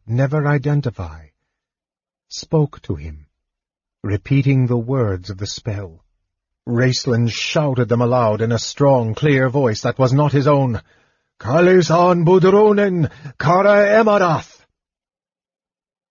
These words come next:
From the other side of the door came a wail of disappointment, failure. The door held. The mage collapsed.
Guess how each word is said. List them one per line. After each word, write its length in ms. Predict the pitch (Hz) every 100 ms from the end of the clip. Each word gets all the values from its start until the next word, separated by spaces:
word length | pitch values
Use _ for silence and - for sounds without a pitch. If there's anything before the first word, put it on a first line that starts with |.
| _
From 160 | 120 104
the 160 | 110
other 180 | 120 151
side 260 | 156 131 139
of 80 |
the 80 | 123
door 300 | 123 143 107
came 240 | 127 123 127
a 100 | 131
wail 840 | 120 139 156 175 156 139 101 92
of 180 | 101 104
disappointment, 840 | 117 117 120 - 127 113 90 80 - _
failure. 720 | - - 139 110 85 76 73 _ _ _ _ _ _ _ _ _ _ _ _ _ _ _ _ -
The 80 |
door 320 | 95 110 104 98
held. 460 | 113 113 107 98 _ _ _ _ _ _ _ _ _ _ _
The 120 | 110 110
mage 720 | 113 123 110 78 73 - -
collapsed. 720 | - 104 101 80 - - -